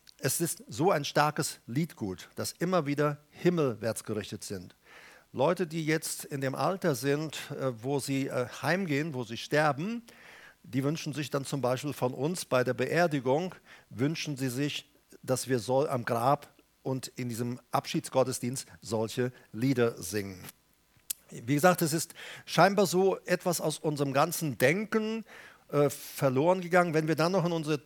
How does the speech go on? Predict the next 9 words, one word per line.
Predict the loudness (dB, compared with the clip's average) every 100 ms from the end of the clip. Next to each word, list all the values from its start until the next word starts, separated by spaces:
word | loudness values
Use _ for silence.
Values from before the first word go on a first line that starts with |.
| _
Corona-Zeit, | -2 2 4 2 2 2 0 2 4 4 0 -10 -8
äh, | -4 -2 -2
hineinschauen, | -4 -2 0 0 -2 -2
in | 0
diese | -2 -2 0
Welt, | 2 0 -2 -8 _ -20 -20 -20 -20 -6
manche | 2 4 4
Menschen | 2 0 0 -4
sehen | 0 0 0